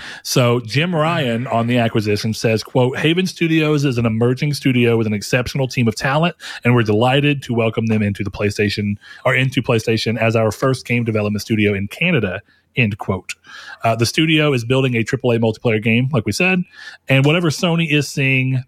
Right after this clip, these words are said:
must be exciting. It'll be interesting to find out if they go this route with Deviation and or Firewalk. Um, now, first thing, congratulations to Haven. I mean, that's cool.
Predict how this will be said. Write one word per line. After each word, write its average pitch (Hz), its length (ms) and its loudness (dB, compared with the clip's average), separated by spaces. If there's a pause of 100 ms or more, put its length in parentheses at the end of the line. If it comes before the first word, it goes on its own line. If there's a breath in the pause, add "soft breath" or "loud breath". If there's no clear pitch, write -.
must 117 360 0
be 113 120 2
exciting. 113 520 0
It'll 113 120 2
be 110 140 0
interesting 110 400 -2
to 101 60 -6
find 104 320 -2
out 98 260 -2
if 110 220 -2
they 104 140 2
go 104 200 2
this 101 220 -2
route 101 200 -2
with 104 140 -2
Deviation 107 720 0 (340 loud breath)
and 160 240 4 (140)
or 120 440 2 (760 soft breath)
Firewalk. 107 760 0 (520 loud breath)
Um, 110 480 0 (880)
now, 123 420 2
first - 480 -4
thing, 135 340 -2 (1300)
congratulations 123 680 -2
to 120 100 -2
Haven. 120 380 -2
I 139 60 -6
mean, 101 180 -2
that's 101 160 -4
cool. 110 320 0